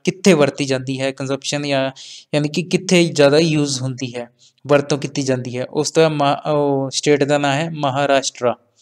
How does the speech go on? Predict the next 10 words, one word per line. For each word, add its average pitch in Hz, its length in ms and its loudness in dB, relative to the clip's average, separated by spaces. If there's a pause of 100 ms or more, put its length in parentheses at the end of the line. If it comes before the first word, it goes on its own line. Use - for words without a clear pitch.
(920)
ਉਸ 165 140 0
ਤੋਂ 180 120 2
ਅੱਗੇ 170 200 0
ਦੇਖਦੇ 156 300 0
ਹਾਂ 151 320 -2
ਕਿ 165 140 0
highest 170 540 2
production 170 400 0
of 165 60 0
cereals, 160 600 0